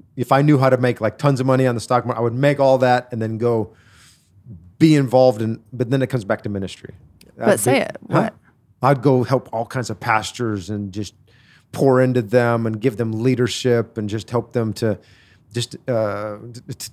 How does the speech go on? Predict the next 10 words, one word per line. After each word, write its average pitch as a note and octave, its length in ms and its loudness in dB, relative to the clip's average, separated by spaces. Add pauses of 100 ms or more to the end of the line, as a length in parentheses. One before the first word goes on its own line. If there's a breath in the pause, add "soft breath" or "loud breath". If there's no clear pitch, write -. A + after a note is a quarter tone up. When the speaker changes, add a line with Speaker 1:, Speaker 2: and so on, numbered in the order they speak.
Speaker 1:
to - 100 -10
take C3 300 -2
new B2 100 0
ground A2+ 600 0
and G#2+ 100 -4
just G#2+ 200 -4
figure A#2+ 340 -2
out A2+ 140 0
systems, A2+ 880 -2
and G#2+ 240 -4